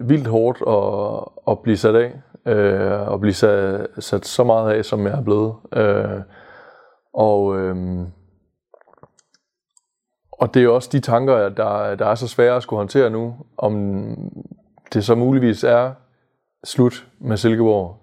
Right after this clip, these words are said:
til vinter eller til sommer, når min kontrakt udløber. Øh, det er det jo nok, som det ser ud nu. Øhm, jeg ved godt, at det, det kan gå hurtigt i fodboldverdenen, både den ene og den anden vej, så,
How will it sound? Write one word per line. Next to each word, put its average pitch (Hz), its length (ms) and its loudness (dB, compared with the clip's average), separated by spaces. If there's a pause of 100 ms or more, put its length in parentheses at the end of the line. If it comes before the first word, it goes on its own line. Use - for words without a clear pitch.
(120)
til 113 180 2
vinter 104 360 0
eller 95 440 -2 (160)
til 113 120 -2
sommer, 117 340 2
når 104 100 -4
min 95 160 -6
kontrakt 107 360 0
udløber. 107 380 0 (840)
Øh, 98 680 2 (260)
det 117 300 4
er 117 100 4
det 123 100 4
jo 107 60 2
nok, 113 180 0
som 104 140 -6
det 98 100 -4
ser 113 100 2
ud 123 180 2
nu. 123 220 0 (340)
Øhm, 92 760 -2 (480)
jeg 117 120 4
ved 123 180 4
godt, 123 220 2 (420)
at - 320 -6
det, 101 340 0
det 104 100 0
kan 104 120 0
gå 98 460 0
hurtigt 120 340 4
i - 20 -6
fodboldverdenen, 113 640 0
både 113 260 0
den 113 80 -4
ene 117 200 0
og 101 40 -2
den 107 80 -2
anden 117 180 0
vej, 104 300 0
så, 98 340 -4